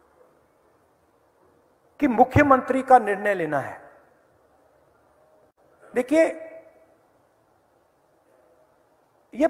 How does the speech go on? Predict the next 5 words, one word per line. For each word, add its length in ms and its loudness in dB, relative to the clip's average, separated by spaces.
पंजाब 480 4
का 100 2
निर्णय 300 -6
है, 160 -16
ये 260 2